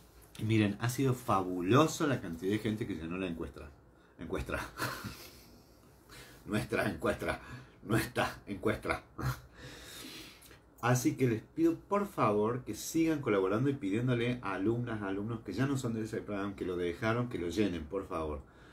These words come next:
Porque nos da una idea muy, muy, muy importante sobre cómo están las cosas. ¿Estamos? Bueno, no nos vemos la semana del veinticuatro,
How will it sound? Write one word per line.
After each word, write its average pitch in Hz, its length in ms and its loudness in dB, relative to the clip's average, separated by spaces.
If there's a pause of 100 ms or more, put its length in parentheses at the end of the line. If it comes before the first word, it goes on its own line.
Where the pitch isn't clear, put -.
(160)
Porque 90 180 -4
nos 90 140 -4
da 104 120 4
una 107 100 4
idea 101 280 0 (100)
muy, 143 240 2
muy, 110 320 -4
muy 104 240 0
importante 92 560 -6
sobre 80 240 -6
cómo 85 180 -10
están 85 240 -8
las 76 100 -10
cosas. - 460 -14 (100)
¿Estamos? 160 480 -4 (260)
Bueno, 69 200 -6 (720)
no 101 220 2
nos 156 120 6
vemos 123 260 6
la 107 200 0 (840)
semana 95 380 -4
del 92 100 -2
veinticuatro, 127 800 0